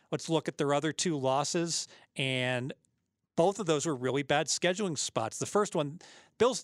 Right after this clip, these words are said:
didn't even know who they're gonna play. And then finally, late in the week, they find out, "Hey, you're playing Tennessee on Tuesday." And they lost by a lot, but it was a,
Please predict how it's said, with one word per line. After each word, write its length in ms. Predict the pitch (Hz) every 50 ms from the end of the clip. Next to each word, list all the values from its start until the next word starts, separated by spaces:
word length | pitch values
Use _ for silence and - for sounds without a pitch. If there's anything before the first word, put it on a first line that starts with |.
| - 208
didn't 220 | 160 180 170 185
even 180 | 185 165 147 151
know 140 | 180 170 160
who 100 | 180 160
they're 140 | 151 135
gonna 180 | - 139 117 104
play. 540 | - - - 160 151 123 113 113 - 117 - _ - - - -
And 100 | 143 135
then 140 | 131 120
finally, 500 | - - - 156 175 175 180 170 156 143
late 160 | 135 143 151 170
in 60 | 135
the 80 | 143
week, 160 | 143 147 139 -
they 80 | 135
find 260 | - - 160 147 143
out, 100 | 135 127
"Hey, 220 | 131 214 285 - - - _ _ _ _ _ _ _ _ -
you're 100 | 165 147
playing 280 | - - 208 202 185
Tennessee 540 | - - - 202 196 180 - - 208 196 170
on 140 | 143 135 127
Tuesday." 640 | - - 196 202 196 160 - - 113 107 107 117 110 - - - - - - -
And 520 | - 156 139 135 139 139 139 143 170 202 - _ _ _ _ _ _ -
they 160 | - 151 151
lost 400 | 165 160 170 190 202 - - -
by 140 | - 202 196
a 100 | 208 202
lot, 280 | 208 247 247 165 127 _ -
but 160 | - 123 - - _ - - - _ _ -
it 100 | 165 156
was 140 | 147 131
a, 140 | 147 147 156